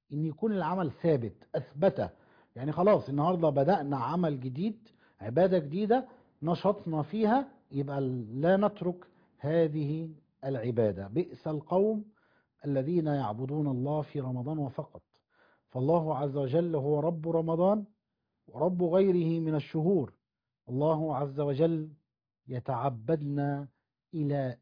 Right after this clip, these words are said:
آخر نفس، فاعبد ربك حتى يأتيك اليقين". إلى أن تموت أنت تعبد الله سبحانه وتعالى، تتقرب إلى الله في كل لحظة من حياتك، سواء في رمضان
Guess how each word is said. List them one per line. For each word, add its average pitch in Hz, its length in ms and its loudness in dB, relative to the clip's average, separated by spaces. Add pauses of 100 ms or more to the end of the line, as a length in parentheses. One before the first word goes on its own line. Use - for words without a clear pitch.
(120)
آخر 180 920 0
نفس، - 600 -8
فاعبد 131 680 -6
ربك 151 800 0 (440)
حتى 156 680 -2
يأتيك 123 580 -4
اليقين". 107 680 -6
إلى 214 300 4
أن 196 120 -2
تموت 202 360 0
أنت 160 220 -6
تعبد 123 400 -6
الله 107 300 -2 (440)
سبحانه 131 500 2
وتعالى، 107 480 2 (580)
تتقرب 196 680 2
إلى 196 180 2
الله 214 420 6 (1120)
في 151 200 -6
كل 226 360 4
لحظة 123 420 2 (300)
من 143 200 -2
حياتك، 139 880 2
سواء 208 260 4
في 196 160 -2
رمضان 180 480 -2